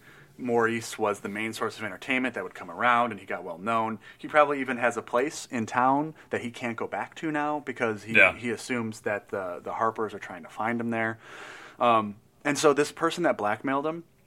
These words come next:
Speaker 1: I'm going to say they're the classic rogue. They're, they're somebody that came in that was probably even a part of the Thieves Guild that got shut down,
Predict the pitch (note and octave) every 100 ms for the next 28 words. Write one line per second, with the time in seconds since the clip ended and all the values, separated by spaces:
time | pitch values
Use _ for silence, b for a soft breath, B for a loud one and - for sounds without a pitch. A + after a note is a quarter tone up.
0 | _ _ _ _ - B2 B2+ A#2+ A2+ A#2
1 | A2 A2 A#2 A#2 A2 C3+ - G2+ G2 G#2
2 | - _ - A2 G#2+ G2+ A2 - A#2 G#2+
3 | G#2+ G#2 G2 A#2+ G#2+ G#2+ G#2 G#2 - _
4 | _ _ _ _ - B2 A#2+ A#2+ A#2 A2+
5 | D3+ D#3+ D3+ B2+ A2 A2 B2 - B2+ C#3
6 | D3 D3 - D#3 D#3+ C3 B2 G#2+ - C3+
7 | B2+ C3 D#3+